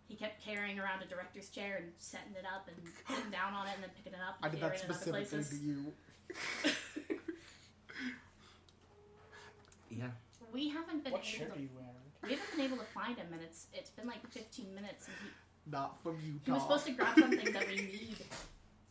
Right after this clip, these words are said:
Speaker 1: in, like, the next five. It's not super big, but we're just kinda worried about him 'cause he's been fast, and all of a sudden he's just slowed down. Uh, and you're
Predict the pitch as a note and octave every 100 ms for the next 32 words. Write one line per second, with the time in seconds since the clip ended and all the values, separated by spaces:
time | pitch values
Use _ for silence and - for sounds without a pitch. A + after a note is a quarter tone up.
0 | - G#3 G#3+ G#3 F#3+ F#3+ - - - -
1 | E3+ F#3+ D#3+ F3 - - - - - C#4+
2 | D4+ - C4+ C4 A3 G3 F3 E3+ E3 E3+
3 | D#3 - C3 - - A3 F#3 E3+ G3+ F3
4 | E3+ E3 E3 E3+ F#3 G#3+ - F3 D#3 -
5 | - G#3 F3+ - - E3 E3 E3 - F3+
6 | E3 - - - F3 D#3+ F3 E3+ D#3 -
7 | - - - - F#3 E3+ D#3 F#3 F#3 F#3+
8 | F3+